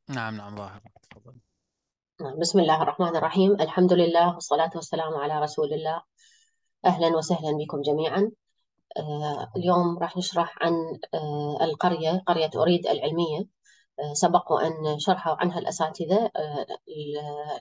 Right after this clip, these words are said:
Speaker 2: الدكتور سيف والدكتور معاذ، مشكورين.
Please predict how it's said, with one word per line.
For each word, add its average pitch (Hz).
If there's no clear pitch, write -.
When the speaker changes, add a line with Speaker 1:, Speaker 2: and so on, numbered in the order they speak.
Speaker 2:
الدكتور 160
سيف 170
والدكتور 147
معاذ، 180
مشكورين. 165